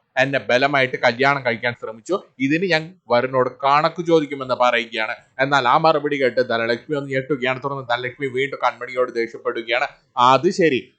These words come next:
നീ കൊത്തി കൊത്തി ഇപ്പോൾ മുറത്തിൽ കയറി കൊത്താൻ തുടങ്ങിയോ?" തുടർന്ന് ധനലക്ഷ്മി പിന്നെ മനോജ് ചേട്ടൻ ഇറങ്ങിപ്പോയതും പറഞ്ഞ് കൺമണിയെ കുറ്റപ്പെടുത്തുകയാണ്. "നീ കാരണമാണ് എനിക്ക് എന്റെ ഭർത്താവ് മനോജ് ചേട്ടൻ ഈ വീട്ടിൽ നിന്ന് ഇറങ്ങിപ്പോയതെന്ന്" പറയുകയാണ്. എന്നാൽ അത് കേട്ട് കൺമണി പിന്നെ ധനലക്ഷ്മിയോട്, "എന്റെ ഏട്ടന്റെ ഭാര്യ ഏട്ടത്തിയല്ലേ,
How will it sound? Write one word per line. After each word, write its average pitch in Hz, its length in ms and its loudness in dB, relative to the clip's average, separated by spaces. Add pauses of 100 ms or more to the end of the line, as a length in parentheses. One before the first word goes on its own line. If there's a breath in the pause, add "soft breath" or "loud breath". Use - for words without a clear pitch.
നീ 147 60 -4
കൊത്തി 151 340 0
കൊത്തി 170 300 2
ഇപ്പോൾ 135 320 2
മുറത്തിൽ 143 420 2
കയറി 180 220 0
കൊത്താൻ 143 400 2
തുടങ്ങിയോ?" 127 400 0 (480)
തുടർന്ന് 185 240 6
ധനലക്ഷ്മി 139 400 4
പിന്നെ 147 300 2
മനോജ് 123 420 2
ചേട്ടൻ 151 280 2
ഇറങ്ങിപ്പോയതും 143 680 2
പറഞ്ഞ് 127 240 0
കൺമണിയെ 143 400 0
കുറ്റപ്പെടുത്തുകയാണ്. 131 840 -4
"നീ 135 80 -6
കാരണമാണ് 151 600 4 (220)
എനിക്ക് 117 380 0
എന്റെ 143 260 0
ഭർത്താവ് 123 460 4
മനോജ് 120 320 0
ചേട്ടൻ 123 280 -2
ഈ 120 140 -8
വീട്ടിൽ 117 240 -6
നിന്ന് 127 140 -2
ഇറങ്ങിപ്പോയതെന്ന്" 127 720 0
പറയുകയാണ്. 120 460 2
എന്നാൽ 131 240 0
അത് 120 140 -2
കേട്ട് 127 240 0
കൺമണി 120 440 0
പിന്നെ 147 200 -4
ധനലക്ഷ്മിയോട്, 113 600 -2 (520)
"എന്റെ 139 160 4
ഏട്ടന്റെ 160 420 6
ഭാര്യ 160 340 8
ഏട്ടത്തിയല്ലേ, 135 640 4